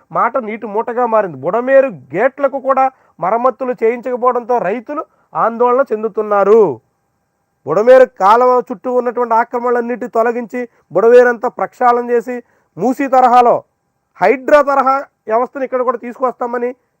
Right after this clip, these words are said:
చెప్పినటువంటి మాటలు అన్నీ పక్కకు పోతే, చివరకు కనీసం బుడమేరు గేట్లను కూడా ఇప్పటి వరకు బాగు చేయట్లేదు. మళ్ళీ ఏమైనా వర్షాలు వచ్చి, వరదలు వస్తే మొత్తం పంట అంతా నాశనం అయ్యి, రైతులంతా తీవ్రంగా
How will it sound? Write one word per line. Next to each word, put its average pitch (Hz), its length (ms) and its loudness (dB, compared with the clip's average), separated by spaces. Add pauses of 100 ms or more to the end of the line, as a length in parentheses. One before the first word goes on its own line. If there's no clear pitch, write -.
చెప్పినటువంటి 220 560 -4
మాటలు 247 340 -4 (120)
అన్నీ 226 240 -8
పక్కకు 233 360 -4
పోతే, 214 200 -2 (320)
చివరకు 262 400 0
కనీసం 269 300 -6 (100)
బుడమేరు 262 440 0 (200)
గేట్లను 277 500 -2
కూడా 262 160 -2 (520)
ఇప్పటి 247 340 -2
వరకు 247 200 0 (100)
బాగు 233 220 4
చేయట్లేదు. 233 520 -2 (560)
మళ్ళీ 277 180 0 (100)
ఏమైనా 269 300 2
వర్షాలు 262 340 -2
వచ్చి, - 240 -8
వరదలు 254 300 0
వస్తే 262 200 0 (400)
మొత్తం 262 240 -4 (100)
పంట 220 260 -6
అంతా 240 240 -8
నాశనం 247 340 -6
అయ్యి, 247 240 -6
రైతులంతా 247 480 -6 (300)
తీవ్రంగా 247 360 0